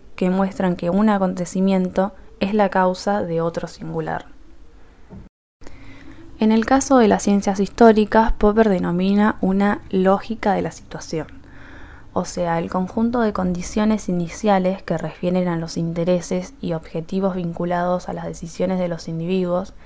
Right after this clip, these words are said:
de los que suponemos que actúan racionalmente. El conocimiento de las condiciones iniciales posibilita el análisis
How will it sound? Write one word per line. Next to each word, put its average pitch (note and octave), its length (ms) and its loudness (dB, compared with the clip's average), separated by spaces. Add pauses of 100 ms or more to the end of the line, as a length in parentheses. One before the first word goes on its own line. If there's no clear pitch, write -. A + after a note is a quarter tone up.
(280)
de G#3 80 4
los G#3 140 0
que G3+ 100 -2
suponemos G#3+ 540 0
que A3 80 2
actúan F3+ 460 0
racionalmente. D3+ 840 -6 (2750)
El G#3+ 140 8
conocimiento B3 680 4
de A3+ 100 6
las - 140 2
condiciones G3+ 720 0
iniciales F#3 680 2
posibilita G3+ 720 2
el A3 120 6
análisis G3+ 760 0